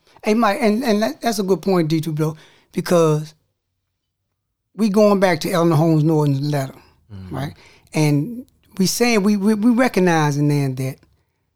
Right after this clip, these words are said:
Speaker 1: you not ready to, you, you, you close down the prison to try to save the state, the city some money. You sacrifice the men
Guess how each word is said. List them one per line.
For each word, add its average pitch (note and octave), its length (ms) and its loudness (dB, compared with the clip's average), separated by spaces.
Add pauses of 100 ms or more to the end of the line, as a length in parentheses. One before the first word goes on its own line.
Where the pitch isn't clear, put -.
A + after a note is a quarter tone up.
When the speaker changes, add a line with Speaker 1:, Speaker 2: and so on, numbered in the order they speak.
(800)
Speaker 1:
you D3 140 -4
not G3 240 0
ready G3 240 2
to, G3 140 -6 (100)
you, D#3 240 -4 (100)
you, D3+ 200 -10 (240)
you D#3 100 -20
close G3 380 0
down G3 240 0
the G3 80 -6
prison C#3 480 -8 (1200)
to C#3 100 -14
try E3+ 260 -2
to F3+ 40 -2
save F#3 440 -2
the - 60 -8
state, - 380 -4
the D#3 100 -8
city F3+ 280 -4
some G3 200 -2
money. C3+ 300 -4 (960)
You C#3+ 80 -12
sacrifice F3 840 -2 (1500)
the E3 80 -4
men D#3+ 440 -2